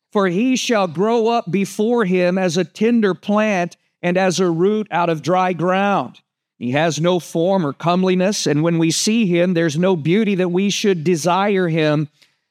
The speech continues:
He is despised and rejected by men, a man of sorrows and acquainted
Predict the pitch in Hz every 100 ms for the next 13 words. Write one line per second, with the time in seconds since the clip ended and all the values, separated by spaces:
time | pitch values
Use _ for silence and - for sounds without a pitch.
0 | _ - 233 202 165 202 - 220 214 247
1 | 262 220 233 208 202 156 - 262 254 -
2 | 208 170 214 220 202 190 165 147 - _
3 | - 190 202 208 202 190 - - 226 226
4 | 226 190 175 - 202 196 190 220 226 233
5 | - 196 170